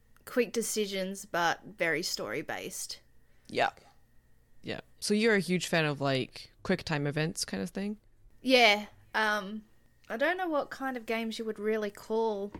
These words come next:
Speaker 1: the Telltale games.
Speaker 2: Isn't, like, the, the Wolf Among Us one type of those? Right?
Speaker 1: Yeah.
Speaker 2: That's one of 'em? Okay.
Speaker 1: That, that's one of my favourite ones.
Speaker 2: Okay.
Speaker 1: I can't wait for the second one to come out.
Speaker 2: Okay. When is that supposed to come out?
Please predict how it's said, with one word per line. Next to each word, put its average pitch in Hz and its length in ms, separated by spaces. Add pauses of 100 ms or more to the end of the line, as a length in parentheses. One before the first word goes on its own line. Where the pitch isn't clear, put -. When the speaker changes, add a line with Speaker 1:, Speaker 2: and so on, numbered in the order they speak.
(120)
Speaker 1:
the 190 80
Telltale 185 540
games. 120 480 (760)
Speaker 2:
Isn't, 269 320
like, 196 220 (160)
the, - 180
the 180 140
Wolf 185 220
Among 170 280
Us 175 200
one 170 220
type 170 280
of 170 160
those? 175 420 (200)
Right? 175 140
Speaker 1:
Yeah. 226 160
Speaker 2:
That's 202 120
one 170 120
of 170 100
'em? 170 220 (100)
Okay. 160 160
Speaker 1:
That, 240 280 (220)
that's 240 240
one 247 120
of 226 80
my 190 100
favourite 185 380
ones. 143 320 (320)
Speaker 2:
Okay. - 320 (240)
Speaker 1:
I 214 100
can't 214 220
wait 180 240
for 214 60
the 185 100
second 185 300
one 185 100
to 190 60
come 185 180
out. 190 200 (440)
Speaker 2:
Okay. 151 220 (440)
When 220 160
is 254 60
that 196 100
supposed 160 220
to - 80
come 143 100
out? 139 120